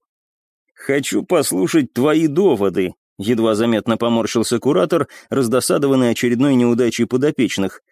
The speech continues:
"Не уверен, что ты правильно понимаешь ситуацию". "А что тут понимать?" хмыкнул я. "После выигрыша в боях с монстрами мной начинает интересоваться руководство центра,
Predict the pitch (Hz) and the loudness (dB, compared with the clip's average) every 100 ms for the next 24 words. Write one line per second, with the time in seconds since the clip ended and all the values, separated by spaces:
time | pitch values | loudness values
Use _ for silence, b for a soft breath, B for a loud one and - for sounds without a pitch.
0 | b b - 123 220 208 160 240 113 - | b b -4 0 2 2 2 2 0 0
1 | 156 143 175 143 196 208 196 165 139 123 | 0 0 -2 0 0 0 0 2 2 2
2 | 147 180 202 196 190 113 - 120 117 104 | 0 -2 -4 0 0 0 0 0 0 0
3 | _ _ _ _ 117 131 - 113 143 - | _ _ _ _ -2 -2 -2 -2 -2 0
4 | 131 131 117 82 - _ - 127 104 113 | 0 2 2 -2 -8 _ -2 -2 0 0
5 | 113 110 87 - _ _ _ - 202 160 | 2 2 0 -6 _ _ _ -2 0 2
6 | 160 160 160 127 131 - 123 95 131 147 | 2 4 2 2 0 0 0 0 0 0
7 | - - 247 208 - 101 101 92 - 104 | -2 0 0 0 -2 -2 0 -2 -6 -2
8 | 135 262 202 135 147 214 160 131 117 117 | 0 2 0 0 0 0 0 0 0 0
9 | 117 160 165 110 104 113 107 - 113 123 | 0 -2 -2 -2 0 0 0 -2 -4 -2
10 | 175 214 196 196 185 | 0 0 0 0 0